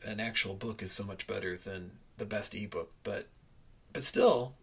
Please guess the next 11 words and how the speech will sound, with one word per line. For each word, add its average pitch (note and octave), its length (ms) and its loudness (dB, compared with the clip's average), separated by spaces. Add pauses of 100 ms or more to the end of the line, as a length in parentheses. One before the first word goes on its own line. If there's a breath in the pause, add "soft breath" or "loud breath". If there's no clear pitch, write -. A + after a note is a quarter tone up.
(120)
the D#3 160 4
idea D#3 280 6
of - 240 -4 (800)
I, D3 220 2
I C#3 60 6
don't C3+ 180 8
have D#3+ 140 4
to C#3+ 80 -4
fu-, - 240 0
wait D3+ 260 2
until C3 560 0